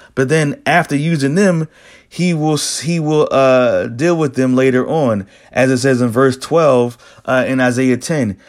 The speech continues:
"When the Lord has finished all his work on Mount Zion and on Jerusalem, he will punish the speech of the arrogant heart of the king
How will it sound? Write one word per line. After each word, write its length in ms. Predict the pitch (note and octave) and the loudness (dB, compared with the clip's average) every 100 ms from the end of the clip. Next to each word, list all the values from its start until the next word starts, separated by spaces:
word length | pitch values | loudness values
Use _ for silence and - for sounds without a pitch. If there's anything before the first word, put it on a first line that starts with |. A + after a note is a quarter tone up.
| - - | -14 -4
"When 160 | D3+ | 0
the 80 | C3+ | 2
Lord 240 | C3+ F3 D#3+ | 4 4 2
has 200 | C#3+ - | 0 -4
finished 360 | G3 F3+ D#3 - | -4 -4 -4 0
all 180 | D3+ | 2
his 180 | D3+ C3+ | 2 0
work 280 | B2 E3 - | 0 -2 0
on 140 | B2+ | 0
Mount 240 | B2+ C3 A#2 | 2 0 0
Zion 440 | B2 D3+ C3 B2 | -2 0 0 -2
and 120 | A2+ | -2
on 180 | A#2 A#2 | -2 -2
Jerusalem, 460 | G#2+ C3 D#3 A#2+ A#2 | -2 -2 0 -2 -2
he 140 | B2+ | 0
will 160 | B2+ A2+ | -2 -4
punish 440 | - E3+ C#3 B2 - - - | -4 -2 0 -2 -6 -14 -8
the 60 | |
speech 380 | G#2+ - E3+ D#3 | -8 -6 -6 -4
of 160 | - G#2 | -4 -2
the 180 | A2+ A#2+ | -4 -2
arrogant 380 | C3+ B2+ A#2+ G#2+ | 0 0 -4 -2
heart 240 | C#3 C3 - | -2 -2 0
of 220 | A#2+ G#2+ | -2 -2
the 80 | G#2+ | -6
king 400 | - D3+ B2 | -6 -4 -2